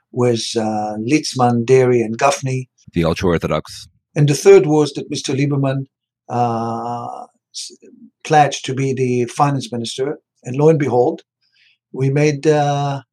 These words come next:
Speaker 1: the three pledges. So, uh, it's a, it's a, it's a real opportunity.
Speaker 2: Absolutely. And Lieberman, we should remind our listeners, uh, played an integral part in, uh, in the end of Netanyahu's, uh, prime ministership.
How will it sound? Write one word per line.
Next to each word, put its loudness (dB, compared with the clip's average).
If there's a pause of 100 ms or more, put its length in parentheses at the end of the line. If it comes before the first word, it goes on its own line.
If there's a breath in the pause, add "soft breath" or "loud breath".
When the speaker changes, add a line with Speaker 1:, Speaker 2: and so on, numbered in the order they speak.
Speaker 1:
the -10
three 2
pledges. -2
So, -2
uh, -6 (260)
it's -10
a, -6
it's -10
a, -4
it's -12
a -2
real -4
opportunity. -10 (280)
Speaker 2:
Absolutely. -2
And -4
Lieberman, 0
we -6
should -8
remind -2
our -2
listeners, 0
uh, -4
played -2
an -6 (120)
integral 2
part 0 (160)
in, -6
uh, -6 (140)
in -8
the -4
end -2
of -2
Netanyahu's, -6
uh, -8
prime -4
ministership. -8